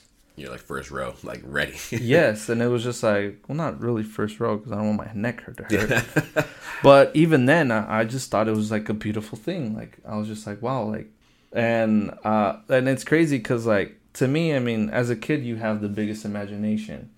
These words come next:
Speaker 1: Yeah.
Speaker 2: And it's, it's a powerful thing to keep that imagination going. So, I don't know if you guys remember the Harry Potter, like,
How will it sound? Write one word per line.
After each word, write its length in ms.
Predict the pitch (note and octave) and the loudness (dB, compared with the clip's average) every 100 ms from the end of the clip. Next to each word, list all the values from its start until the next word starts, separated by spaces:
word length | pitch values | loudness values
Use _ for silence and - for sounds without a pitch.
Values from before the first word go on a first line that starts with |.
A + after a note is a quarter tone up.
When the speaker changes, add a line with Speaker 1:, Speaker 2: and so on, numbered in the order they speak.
| _ | _
Speaker 1:
Yeah. 220 | D#2+ - - - _ _ _ | -6 -4 -6 -14 _ _ _
Speaker 2:
And 420 | B2 A2 G#2+ G2+ | -2 0 0 0
it's, 460 | - A2 - - - - | -4 -8 -12 -20 -10 -8
it's 160 | A2+ | -6
a 40 | G#2+ | -2
powerful 440 | - C3+ C3 A2 | 2 2 2 -6
thing 320 | G#2+ C#3 D3 | -6 -4 -4
to 100 | C3+ | -6
keep 300 | G#2+ - B2 | -8 -6 -6
that 100 | A2+ | -4
imagination 800 | A2+ A2 G#2+ G#2+ G2+ G2 - F#2+ | -2 -2 -2 -4 -6 -8 -10 -8
going. 420 | G#2 A#2 G#2+ F2 - _ _ _ _ _ | -4 -4 -4 -8 -16 _ _ _ _ _
So, 600 | - B2+ B2+ A#2 A2 - _ _ | 2 6 8 6 2 -4 _ _
I 60 | B2+ | 4
don't 120 | D3+ | 6
know 60 | F3 | 4
if 140 | D#3+ | 2
you 80 | D3 | 4
guys 280 | C#3 C#3 C3 | 6 6 6
remember 440 | A#2 A#2 B2+ A2+ | 4 4 4 4
the 280 | G#2+ G#2+ G2+ | 4 2 2
Harry 240 | G#2+ A#2 | 0 0
Potter, 400 | A2 - A2+ A2 | -2 0 0 0
like, 200 | G#2 G2 | -2 -6